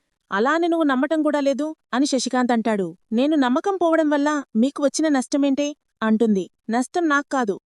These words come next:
మన పిల్లలకి జరుగుతుంది. మిగతా విషయాలు పక్కన పెట్టి వాళ్ళని ఆశీర్వదించి పంపించి ఉంటే ఈ శోభనం ఆగేది కాదు," అంటాడు. "నా మాట లెక్క చేయని మనిషికి నా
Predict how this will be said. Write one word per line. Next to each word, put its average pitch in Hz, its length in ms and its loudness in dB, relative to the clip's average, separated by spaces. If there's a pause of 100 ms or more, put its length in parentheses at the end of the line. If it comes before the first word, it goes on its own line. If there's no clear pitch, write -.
మన 220 180 -2
పిల్లలకి 311 400 -4
జరుగుతుంది. 240 500 0 (360)
మిగతా 262 320 0
విషయాలు 294 340 0
పక్కన 269 320 -4
పెట్టి 262 260 0
వాళ్ళని 247 360 0 (100)
ఆశీర్వదించి 254 600 -2
పంపించి 247 440 -2
ఉంటే 254 240 0 (420)
ఈ 311 120 -2
శోభనం 302 420 0
ఆగేది 269 300 -2
కాదు," 214 260 -2 (300)
అంటాడు. 214 400 0 (280)
"నా 220 160 0
మాట 277 280 2
లెక్క 285 240 -2
చేయని 311 280 0
మనిషికి 254 400 0 (240)
నా 214 120 0